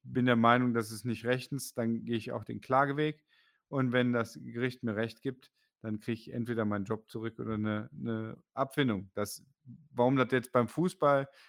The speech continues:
in der Fußballromantiker-Geschichte der, des Reviersports,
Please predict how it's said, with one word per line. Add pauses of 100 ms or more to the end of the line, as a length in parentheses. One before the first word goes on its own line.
(140)
in
der
Fußballromantiker-Geschichte (400)
der,
des
Reviersports,